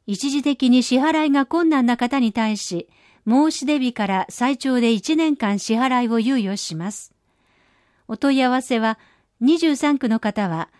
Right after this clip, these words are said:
水道局お客様センターへ。電話零三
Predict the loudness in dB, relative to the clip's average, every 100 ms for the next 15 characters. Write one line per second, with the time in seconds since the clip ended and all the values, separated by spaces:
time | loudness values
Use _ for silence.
0 | _ -6 2 2 4 2 0 -4 -4 -6
1 | -4 -4 -6 -2 0 2 0 0 -4 -4
2 | -8 -8 -12 -16 _ _ _ _ _ _
3 | -6 0 2 2 2 0 -2 0 0 -2